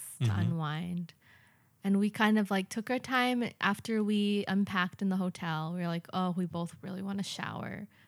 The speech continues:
Speaker 1: So we did that. And then we just kind of got ready slowly, got ourselves
Speaker 2: We just
Speaker 1: together.
Speaker 2: goofed around for a little while.
Speaker 1: Yeah,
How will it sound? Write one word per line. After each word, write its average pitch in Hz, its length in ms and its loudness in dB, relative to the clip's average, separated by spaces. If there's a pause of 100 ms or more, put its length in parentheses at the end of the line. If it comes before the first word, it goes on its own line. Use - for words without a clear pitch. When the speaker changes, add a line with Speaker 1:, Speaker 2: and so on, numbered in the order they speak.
(160)
Speaker 1:
So 196 80 -2
we 202 120 4
did 190 220 -2
that. - 380 -4 (580)
And 185 120 0
then 180 120 2
we 175 80 2
just 175 240 -2
kind 180 160 2
of 175 100 -2
got 170 240 -2
ready 160 220 -2
slowly, 170 720 -6
got 185 120 -6
ourselves 196 360 -6
Speaker 2:
We 120 100 6
just 107 240 4
Speaker 1:
together. 180 280 -8 (200)
Speaker 2:
goofed 117 320 6
around 104 320 8
for 107 140 2
a 98 40 6
little 101 260 4
while. 98 420 6
Speaker 1:
Yeah, 175 240 -2